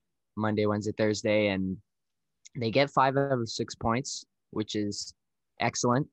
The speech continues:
uh, especially against any professional hockey team. But it seems like fans are never satisfied, and, uh, naturally, you're not gonna be satisfied when something occurs like what happened on Monday. And, uh, uh,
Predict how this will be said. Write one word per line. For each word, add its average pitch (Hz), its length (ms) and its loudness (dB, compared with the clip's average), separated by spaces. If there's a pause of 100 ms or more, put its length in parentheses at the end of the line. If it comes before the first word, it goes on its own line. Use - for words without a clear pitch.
(280)
uh, 104 320 2
especially 107 380 -4
against 113 300 -2
any 117 160 -2
professional 123 500 0
hockey 131 260 2
team. 101 240 -4
But 92 140 -4
it 107 80 -8
seems 120 300 -2
like 110 200 0 (160)
fans 110 320 0
are 98 120 -4
never 104 340 -2
satisfied, 107 800 0
and, 101 240 0 (640)
uh, 98 320 0
naturally, 110 760 0 (760)
you're 120 100 -4
not 117 220 2
gonna 117 160 -2
be 110 100 -2
satisfied 110 640 0
when 104 140 -4
something 101 520 -2 (340)
occurs 107 520 0
like 98 180 -4
what 101 120 0
happened 98 320 0
on 98 100 -2
Monday. 98 460 -2
And, 95 180 -8 (140)
uh, 98 240 0 (320)
uh, 90 140 -4